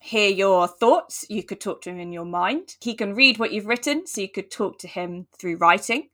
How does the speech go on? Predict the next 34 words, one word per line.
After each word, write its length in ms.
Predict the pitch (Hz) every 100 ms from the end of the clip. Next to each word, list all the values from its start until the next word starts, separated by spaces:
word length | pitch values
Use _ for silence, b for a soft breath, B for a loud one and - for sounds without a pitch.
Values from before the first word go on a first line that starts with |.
| -
But 320 | 262 185 175
it 160 | - 185
is 120 | 190
talking 480 | - 254 220 208 170
to 100 | -
God. 320 | 170 147 -
So, 460 | - - 190 180 180 - b b -
um, 260 | 185 180
however 400 | 170 226 233 262
you 220 | 240 226 214
wanna, 240 | 214 196
I 220 | 180 190
guess, 280 | 190 214 -
send 400 | - 247 220 202
that 180 | 185 -
message 600 | 202 185 - 190 170 -
to 80 | 190
God. 360 | 175 180 180 - B B
I 100 | 233
mean, 220 | 247 247
now 240 | 254 262 233
with 120 | 220
mobile 380 | 233 220 208 214
phones, 500 | - 208 208 208 208
we 60 |
kind 260 | 196 196 190
of 120 | 185
use 240 | 208 208
that 160 | 214 151
as 80 | 190
an 80 | 175
example. 600 | 180 190 190 185 - 185
You 200 | 180 185
might 300 | 185 180